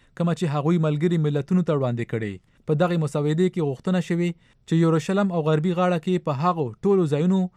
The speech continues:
چرته چې لانجه روانه ده، د ملګري ملتونو امن ساتونکي پر ځای شي. په شرقي یروشلم کې د فلسطینیانو آبادو نه رابطونکي لارې دا وخت د اسرائیل پوځ او پولیس لخوا د سختې څارنې او تالاشۍ لاندې دي. تېره ورځ د یروشلم په لارو کوڅو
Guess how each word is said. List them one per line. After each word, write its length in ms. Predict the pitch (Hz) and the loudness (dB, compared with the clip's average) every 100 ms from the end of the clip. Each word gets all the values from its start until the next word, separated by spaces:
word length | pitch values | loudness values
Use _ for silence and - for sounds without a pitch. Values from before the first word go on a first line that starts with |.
| _ - | _ -2
چرته 220 | 175 175 | 0 0
چې 160 | - 151 | -2 -2
لانجه 300 | 143 165 156 | 0 2 2
روانه 300 | 165 190 175 170 | 2 2 2 0
ده، 80 | 170 _ _ 151 | -4 _ _ 0
د 120 | 165 | 2
ملګري 340 | 165 160 196 175 | 2 2 2 2
ملتونو 460 | 160 156 190 185 156 | 0 0 0 0 0
امن 240 | 151 156 151 | -2 0 0
ساتونکي 480 | 143 185 180 180 131 | 0 0 0 0 -2
پر 120 | 120 | 0
ځای 180 | 120 113 117 | -2 -2 -6
شي. 160 | 104 - _ _ - | -8 -10 _ _ 2
په 120 | 170 | 2
شرقي 280 | 180 160 202 202 | 2 0 0 2
یروشلم 440 | 175 165 190 190 - | 2 0 0 -2 0
کې 160 | 190 | -2
د 80 | 160 | 0
فلسطینیانو 600 | 160 151 - 156 175 175 151 | 0 -2 -2 -2 0 0 0
آبادو 260 | 139 139 185 175 | 0 2 2 2
نه 420 | 175 - _ 135 | 0 -4 _ 0
رابطونکي 560 | 139 151 165 180 156 147 | 2 4 2 0 0 2
لارې 640 | 170 180 175 170 _ - 147 | 4 4 2 -4 _ 0 2
دا 60 | 160 | 4
وخت 160 | 185 - | 2 0
د 80 | 156 | -4
اسرائیل 320 | 156 151 180 - | 0 0 0 0
پوځ 200 | 180 175 | -2 0
او 40 | 151 147 | -2 -2
پولیس 220 | 170 - 160 | -2 0 -2
لخوا 240 | 165 170 | 0 0
د 400 | 165 _ - 139 | 0 _ -6 -2
سختې 320 | 196 - 175 160 | -2 -2 -2 0
څارنې 340 | 151 170 175 151 | 2 2 2 0
او 40 | 147 | 0
تالاشۍ 420 | 139 139 170 165 | 0 0 0 0
لاندې 260 | 156 139 120 107 | 0 0 -4 -6
دي. 100 | 98 - _ - | -8 -10 _ -2
تېره 220 | 180 170 | 2 4
ورځ 180 | 175 165 | 4 2
د 100 | 156 | 2
یروشلم 420 | 151 151 175 180 160 | 0 0 0 0 0
په 80 | 147 | 0
لارو 200 | 156 143 147 | 0 0 -4
کوڅو 200 | - | -2